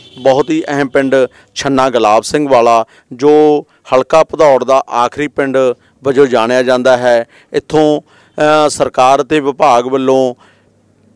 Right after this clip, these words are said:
ਔਰਤਾਂ ਨੂੰ ਪੰਜਾਹ ਫੀਸਦੀ ਦੀ ਰਾਖਵਾਂਕਰਨ ਦੇ ਤਹਿਤ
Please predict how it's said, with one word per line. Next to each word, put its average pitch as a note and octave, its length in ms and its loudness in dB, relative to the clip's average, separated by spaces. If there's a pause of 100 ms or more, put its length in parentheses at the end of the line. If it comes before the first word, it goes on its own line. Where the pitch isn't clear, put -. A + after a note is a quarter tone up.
(300)
ਔਰਤਾਂ C#3+ 440 2
ਨੂੰ D#3 140 -4
ਪੰਜਾਹ D#3+ 400 -2
ਫੀਸਦੀ D3+ 400 -14
ਦੀ C#3+ 380 -6 (340)
ਰਾਖਵਾਂਕਰਨ D3 720 -2
ਦੇ C#3+ 140 0
ਤਹਿਤ C3 680 0